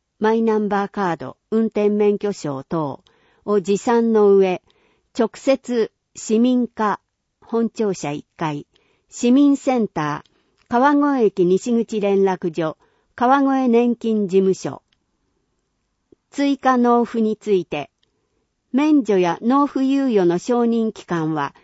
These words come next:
将来受給する年金額が減額されていますが、十年以内であれば、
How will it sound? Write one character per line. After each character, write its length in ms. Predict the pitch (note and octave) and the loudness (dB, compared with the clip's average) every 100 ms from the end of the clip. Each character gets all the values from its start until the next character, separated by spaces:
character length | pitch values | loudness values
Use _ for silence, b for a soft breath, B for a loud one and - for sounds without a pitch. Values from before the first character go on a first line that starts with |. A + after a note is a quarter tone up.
| b b b | b b b
将 300 | - D4+ D4+ | -2 0 2
来 200 | A3+ F#3 | 2 0
受 200 | D#3+ F3+ | -2 -4
給 260 | - A#3+ | -4 -6
す 160 | A#3+ A3+ | -4 -2
る 160 | G#3+ G#3 | 0 2
年 280 | A3+ B3 | 2 0
金 260 | - A#3+ A3 | -2 -2 0
額 320 | F#3 E3+ E3+ | 0 -2 -4
が 220 | D3+ C#3 - | -4 -6 -10
減 260 | G3 A#3 B3+ | -8 -2 0
額 200 | B3 A#3+ | -2 -4
さ 180 | - A3+ | -6 -4
れ 140 | G#3+ | -4
て 120 | G#3+ | -2
い 120 | G#3 G3+ | 0 0
ま 100 | G3+ | -2
す 160 | - | -4
が、 180 | D#3 C#3 b b b b | -6 -6 b b b b
十 260 | G3 C#4 | -2 2
年 300 | C#4+ C#4 C#4 | 2 2 0
以 100 | - | 0
内 280 | C4 A3 F#3+ | 2 2 2
で 120 | E3 | 0
あ 80 | F3+ | 0
れ 140 | F3 D#3+ | -2 -2
ば、 220 | C#3+ | -8